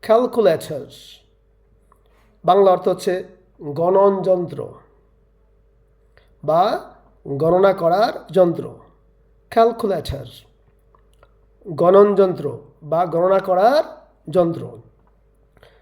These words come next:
নাম্বার এইট, সিনেমা।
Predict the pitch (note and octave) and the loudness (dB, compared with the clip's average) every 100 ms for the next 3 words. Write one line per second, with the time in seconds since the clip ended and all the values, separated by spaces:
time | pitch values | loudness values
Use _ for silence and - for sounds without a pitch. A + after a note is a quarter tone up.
0 | _ - E3 F3+ F#3+ G#3 A#3 G#3+ - - | _ -4 2 4 6 6 4 4 -2 -16
1 | _ _ _ _ _ _ _ - - - | _ _ _ _ _ _ _ -20 -16 -4
2 | F3+ F#3 G3 D#3+ B2 | 2 4 4 0 -6